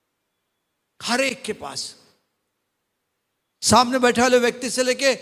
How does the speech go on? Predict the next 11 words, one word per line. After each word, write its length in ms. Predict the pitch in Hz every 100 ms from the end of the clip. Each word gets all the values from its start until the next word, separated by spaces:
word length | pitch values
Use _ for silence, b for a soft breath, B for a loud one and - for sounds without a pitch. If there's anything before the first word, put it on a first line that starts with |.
| - - -
तो 120 | 254
पीछे 360 | - 262 226 240
बैठने 260 | 247 -
वाले 180 | 247 240
व्यक्ति 320 | 247 247 254
तक, 380 | 220 262 - -
और 120 | 269 220
जो 140 | 254
मुझे 180 | 254 247
देख 400 | 190 247 294 -
रहे 180 | 285